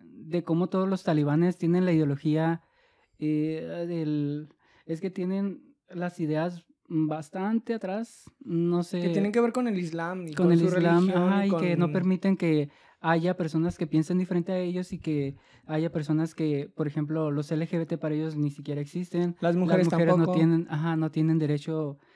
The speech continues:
Speaker 1: de, de ser, básicamente son como un accesorio para ellos.
Speaker 2: Y en el último tiempo, gracias a
Speaker 1: Ujú.
Speaker 2: la, a la, a que Estados Unidos estaba en Afganistán, este,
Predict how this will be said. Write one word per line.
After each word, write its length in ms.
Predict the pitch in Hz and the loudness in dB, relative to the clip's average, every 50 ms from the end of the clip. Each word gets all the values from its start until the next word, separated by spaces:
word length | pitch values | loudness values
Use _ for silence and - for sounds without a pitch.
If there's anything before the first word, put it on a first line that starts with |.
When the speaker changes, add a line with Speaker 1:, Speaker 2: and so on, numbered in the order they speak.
| _ _ _ _ | _ _ _ _
Speaker 1:
de, 600 | - 143 143 143 139 135 135 135 131 135 143 147 - | -6 -4 -2 -2 -2 -4 -4 -6 -8 -10 -10 -12 -8
de 180 | 151 151 151 147 | -4 -4 -4 -4
ser, 400 | 147 - 156 156 151 156 147 - - - - _ _ _ | -2 -2 -2 0 0 -2 -6 -8 -16 -20 -20 _ _ _
básicamente 540 | 160 160 170 170 233 220 214 196 180 208 | -2 -2 0 0 0 0 0 0 0 0
son 120 | 202 - 202 | -2 -2 0
como 200 | 190 202 202 185 | 2 2 4 4
un 80 | 175 170 | 4 2
accesorio 560 | 185 180 - - 151 143 160 156 160 175 185 | 2 0 -2 -6 -6 -4 -4 -4 -4 -4 -4
para 220 | - 165 143 143 | -4 -4 -4 -2
ellos. 320 | 156 180 208 226 226 - _ _ _ _ _ _ _ _ - | -2 -2 -4 -4 -6 -8 _ _ _ _ _ _ _ _ 0
Speaker 2:
Y 180 | 202 208 214 208 | 2 4 6 6
en 140 | 202 202 202 | 6 6 4
el 140 | 196 196 | 4 4
último 280 | 190 185 196 220 220 226 | 4 4 4 2 2 2
tiempo, 300 | - 254 254 240 247 202 | 4 4 4 4 4 4
gracias 360 | 180 180 170 165 170 170 156 160 | 4 4 2 2 0 0 0 0
a 80 | 165 | 0
Speaker 1:
Ujú. 80 | 165 165 | 2 0
Speaker 2:
la, 960 | 165 160 156 156 156 156 151 147 147 147 147 147 110 104 135 143 151 151 147 151 | 0 0 0 2 2 2 2 4 2 2 2 0 -2 -4 -4 -2 0 2 2 2
a 40 | 151 | 2
la, 560 | 151 151 151 151 147 147 147 143 143 143 143 | 0 0 0 0 0 0 0 -2 -2 -2 -2
a 80 | 160 | -2
que 80 | 156 165 | -2 -4
Estados 300 | 151 147 175 185 202 196 | -2 2 2 2 2 2
Unidos 160 | 214 208 202 202 | 2 2 2 0
estaba 400 | 190 - 196 185 180 175 180 175 | 0 0 0 0 0 0 -2 -4
en 100 | 170 165 | -4 -4
Afganistán, 1040 | 165 165 165 - - 185 180 185 202 214 202 - - - 185 170 151 156 165 190 190 - _ _ - - - - - - _ _ | -6 -6 -6 -6 -6 -6 -4 -4 -4 -6 -6 -6 -4 -2 -2 -2 -2 -4 -6 -8 -10 -14 _ _ -20 -20 -20 -20 -20 -20 _ _
este, 920 | - 147 156 151 147 147 - 151 147 147 139 135 135 139 139 139 139 143 - | -6 -4 -4 -4 -4 -4 -2 0 2 2 2 2 2 0 0 -2 -4 -8 -12